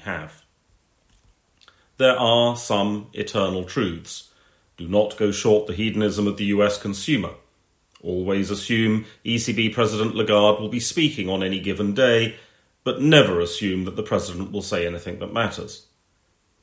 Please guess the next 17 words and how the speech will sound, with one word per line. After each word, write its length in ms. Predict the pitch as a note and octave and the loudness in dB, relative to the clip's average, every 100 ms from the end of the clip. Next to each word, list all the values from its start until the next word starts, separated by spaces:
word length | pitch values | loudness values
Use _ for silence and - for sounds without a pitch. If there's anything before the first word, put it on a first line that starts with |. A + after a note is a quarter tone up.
| _ | _
German 320 | F2+ G2+ F#2+ F#2 | -2 0 0 -2
economic 480 | F2+ F#2+ F#2 F#2 | -4 -4 -4 -4
data 420 | - G#2 G2+ C3+ B2 | -2 -2 0 -2 -2
will 200 | F#2 F2+ | -2 -2
nearly 360 | F#2+ F#2 G2+ | -2 -4 -4
always 420 | G#2+ G2+ F#2+ F2+ | -2 -2 0 -2
be 200 | - F#2 | -4 -8
revised 460 | F2+ F2 F#2 F2+ F2 | -6 -4 -2 -2 -4
stronger, 640 | - - C3+ B2+ B2+ B2 - _ _ _ _ - | -8 -2 0 2 2 0 -4 _ _ _ _ -4
and, 440 | C3 B2 A#2 A2+ - - - | 2 4 4 0 -6 -16 -6
subject 420 | A2+ G#2+ G#2 - | -4 -2 -2 -2
to 60 | |
laptop 440 | G#2 G#2 - G#2 - | 0 0 -2 -8 -6
disasters 540 | G2 G#2 G2+ - F#2 | -2 0 0 -2 -6
and 100 | F#2+ | -8
flight 300 | F#2 D3+ C#3+ | 0 2 2
schedules, 560 | - C3+ A#2+ A#2 A2 | 0 0 2 0 -2